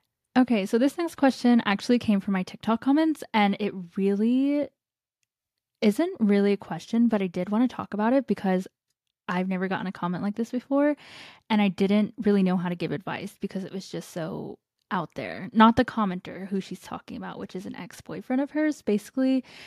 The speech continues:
she was saying that she had to break up with him because he joined a cult, and she wasn't cool with that. So I asked her, like, "What, what does that mean?" <laughs> Essentially, like, is it, like, a church or, like, what, you know?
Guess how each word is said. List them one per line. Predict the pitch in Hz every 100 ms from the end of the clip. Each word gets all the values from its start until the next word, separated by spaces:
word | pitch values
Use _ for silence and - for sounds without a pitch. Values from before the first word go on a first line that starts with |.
| -
she | - 226
was | 208
saying | - 196 196
that | 190 175 175 - _ _ _ _ _
she | - 233
had | 220 233
to | 233
break | 208 190
up | 175
with | 214 220
him | 277 269
because | 208 - 190 185
he | 196
joined | 180 185 180
a |
cult, | - - - 233 - _ _ _ _ _ -
and | 196 185 180 - _
she | - - 202
wasn't | 190 196 -
cool | - 180
with | 196
that. | 254 269 277 262 _ _ _ _ -
So | - - 196
I | 185 196
asked | 196 233 - -
her, | 240 208
like, | 180 170 - _ _ _
"What, | 208 190 196 - - _ _ _ -
what | 220
does | 208 190
that | -
mean?" | 180 180 220 262 277 -
<laughs> | - 269
Essentially, | 254 - 320 - 320 311
like, | 208 214
is | 202
it, | 196
like, | - 202 220 240 233
a | 208
church | - 381 370 349 -
or, | 208 196
like, | 196 - 214
what, | 226 233 -
you | 214
know? | 196 190